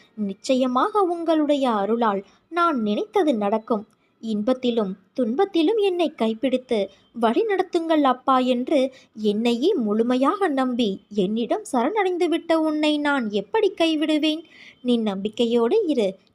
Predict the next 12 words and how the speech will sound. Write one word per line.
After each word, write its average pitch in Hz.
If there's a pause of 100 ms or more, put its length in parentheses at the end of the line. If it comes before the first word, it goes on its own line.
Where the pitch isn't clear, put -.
(100)
நல்லதே 208 (100)
நடக்கப் 220
போகிறது. 226 (340)
உனக்கு 392
இனி 330 (140)
ஒவ்வொன்றாக 269
நல்லது 247
நடக்கத் 208
தொடங்கப் 220
போகிறது. 226 (420)
நல்லது 208
மட்டுமே 247